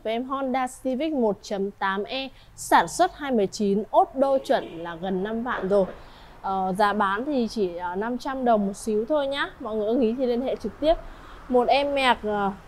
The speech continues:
với biển rất là đẹp đúng không ạ? Mọi người thích thì có thể để biển đi cũng được, mà không thích thì chúng ta có thể, ờ, đổi biển về Hà Nội nhá, không mất tiền biển. Một chiếc Merc, ờ, S rất là đẳng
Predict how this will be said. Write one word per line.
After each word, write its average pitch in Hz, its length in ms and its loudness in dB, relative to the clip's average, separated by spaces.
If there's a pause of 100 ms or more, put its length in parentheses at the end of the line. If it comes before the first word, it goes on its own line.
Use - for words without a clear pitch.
(460)
với 247 460 6 (920)
biển 226 260 10 (320)
rất 330 160 8
là 320 100 8
đẹp 240 260 6
đúng 220 100 6
không 269 80 2
ạ? 254 80 2
Mọi 233 180 0
người 226 160 2
thích 349 220 -2
thì 254 80 2
có 226 120 2
thể 254 140 4
để 185 180 2
biển 190 300 4
đi 240 180 0
cũng 262 80 -2
được, 254 160 8
mà 202 140 -2
không 262 200 -4
thích 339 180 2
thì 277 140 2
chúng 220 160 0
ta 254 140 2
có 214 140 0
thể, 202 300 2
ờ, 160 140 -6 (420)
đổi 208 280 4
biển 196 380 2
về 196 180 0
Hà 202 160 -4
Nội 202 240 2
nhá, 269 180 0
không 285 240 -2
mất 349 220 -2
tiền 202 240 2
biển. 196 180 6 (680)
Một 220 120 -8
chiếc 302 200 -8
Merc, 226 300 -4 (160)
ờ, 185 80 -6 (1500)
S 285 320 -4
rất 381 140 0
là 302 160 2
đẳng 190 180 -2